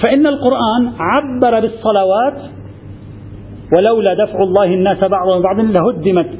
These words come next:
صوامع وبيع وصلوات ومساجد". عبر بالصلوات، والمراد أمكنة الصلوات،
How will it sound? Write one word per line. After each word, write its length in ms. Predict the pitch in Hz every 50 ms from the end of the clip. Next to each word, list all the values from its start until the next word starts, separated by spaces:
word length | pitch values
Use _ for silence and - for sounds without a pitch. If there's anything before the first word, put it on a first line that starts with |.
| - - -
صوامع 420 | 175 185 190 214 220 208 196 190 143 151
وبيع 480 | 156 151 175 180 170 233 233 214 185 160 175 156 156 190
وصلوات 520 | - 202 214 220 220 226 240 262 277 269
ومساجد". 600 | 277 262 262 254 240 214 - 185 160 131 123 120 117 - - - - - - - - - - - - -
عبر 420 | - 170 254 302 330 320 285 262 247
بالصلوات، 600 | 240 233 - 226 220 208 202 208 226 269 302 311 - - - - - - - - - - -
والمراد 460 | 156 175 190 180 180 185 214 220 190 -
أمكنة 340 | 214 202 185 - 240 208
الصلوات، 580 | 165 - 139 - - 127 117 113 107 107 101 -